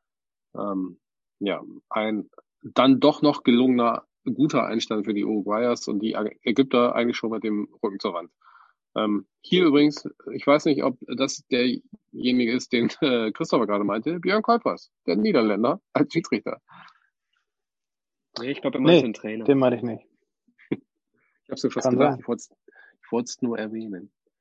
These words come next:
Speaker 1: Ja, so kam's zum, ähm, zweiten Spieltag dieser Gruppe. Russland gegen Ägypten. Ägypten, wie gesagt, mit dem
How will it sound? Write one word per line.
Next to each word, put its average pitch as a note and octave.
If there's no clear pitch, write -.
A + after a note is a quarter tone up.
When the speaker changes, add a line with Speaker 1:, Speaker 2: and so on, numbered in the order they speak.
Speaker 1:
Ja, A#2
so D3+
kam's D#3
zum, D3
ähm, B2+
zweiten D#3+
Spieltag C#3+
dieser C3
Gruppe. D#3+
Russland D#3
gegen C3
Ägypten. D3
Ägypten, C3+
wie B2+
gesagt, C3
mit A2
dem B2